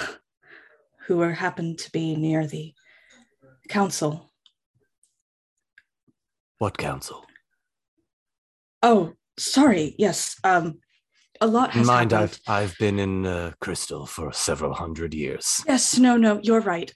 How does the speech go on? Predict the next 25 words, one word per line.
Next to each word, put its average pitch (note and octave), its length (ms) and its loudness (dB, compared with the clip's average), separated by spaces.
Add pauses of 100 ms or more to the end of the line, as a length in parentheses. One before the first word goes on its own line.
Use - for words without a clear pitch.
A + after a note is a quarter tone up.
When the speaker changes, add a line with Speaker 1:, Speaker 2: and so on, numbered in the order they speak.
Speaker 1:
Um, A#3 340 2 (1500)
the B3 120 0
ring C4 360 2
was G#3+ 240 -2
found. - 460 -10 (520)
The G#3 100 0
ring G#3+ 180 2
of G#3 140 -4
power F3+ 280 -8
was E3 460 -8 (380)
found, - 580 -2 (540)
but - 480 0 (680)
it G3+ 160 2
was, F3+ 280 -4
um, E3+ 360 -6 (2250)
it G#3+ 120 6
was G#3 160 0
supposed A3+ 380 0
to - 80 -4
be G#3 120 0
taken E3+ 480 -4
to F3+ 120 -4
Mordor E3+ 460 -4 (640)
to - 100 -6
be F3 320 -4